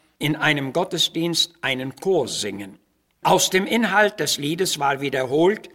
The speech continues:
der Gedanke herausgeklungen, dass echtes Danken dem Geber das Herz öffnet. Das sagt zugleich, dass der ausbleibende Dank oder der Undank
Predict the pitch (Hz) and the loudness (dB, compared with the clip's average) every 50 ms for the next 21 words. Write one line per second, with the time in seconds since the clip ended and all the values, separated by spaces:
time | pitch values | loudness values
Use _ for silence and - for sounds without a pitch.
0 | _ - - 123 117 117 113 110 139 151 175 180 - 180 170 160 156 156 143 156 | _ -8 -6 -4 -2 -2 -2 0 2 0 0 0 -2 -2 -2 0 0 2 2 2
1 | 170 156 - - 165 156 - 165 170 170 180 185 185 175 - _ _ _ _ - | 2 0 -2 -4 -6 -8 -4 -2 -2 0 0 -2 -4 -6 -12 _ _ _ _ -2
2 | 139 135 143 - - - _ - - 202 220 - - - - 185 170 156 - - | 0 0 0 0 -2 -6 _ -4 -2 -2 -2 -2 -4 -12 -10 -6 -4 -4 -4 -4
3 | - 131 139 151 165 160 - 180 175 170 147 143 135 127 113 113 113 - 160 170 | -4 -4 -2 -2 -4 -4 -6 -6 -6 -6 -4 -4 -4 -4 -6 -8 -4 0 0 2
4 | 185 202 190 190 180 165 - - 120 117 - - - - - 226 233 233 233 - | 2 2 0 -2 -4 -4 -2 -4 -4 -4 -4 -6 -8 -4 -2 -2 -2 -2 -4 -4
5 | - - - _ - 110 110 - - - 104 92 - - _ _ _ _ _ - | -6 -6 -6 _ -10 -10 -10 -10 -12 -14 -14 -14 -14 -14 _ _ _ _ _ -2
6 | - 156 180 - - 170 175 208 220 - - - - 175 147 127 117 110 123 160 | -2 0 0 0 0 0 0 0 -2 -4 -8 -6 -6 -4 -2 -2 -2 0 0 -2
7 | 202 - - _ _ _ _ - - 147 - - - - 127 123 113 - - - | -2 -4 -8 _ _ _ _ -2 -2 0 0 0 0 0 -2 -4 -4 -4 -2 2
8 | 160 214 247 - - - - 110 113 110 104 - 110 110 107 101 95 120 117 135 | 2 2 2 0 -6 -4 -2 -2 0 0 -2 -4 -6 -6 -6 -6 -2 0 0 0
9 | 165 196 202 - - - _ _ _ _ - - 135 143 139 131 127 120 123 117 | 0 -2 -8 -12 -16 -20 _ _ _ _ -6 -4 -2 -2 0 0 -2 -2 -2 -2
10 | 117 98 - - - 233 254 254 196 127 101 95 104 135 285 - - - | -2 -4 -4 0 2 2 2 2 0 -4 -4 -4 -4 -4 -6 -6 -8 -14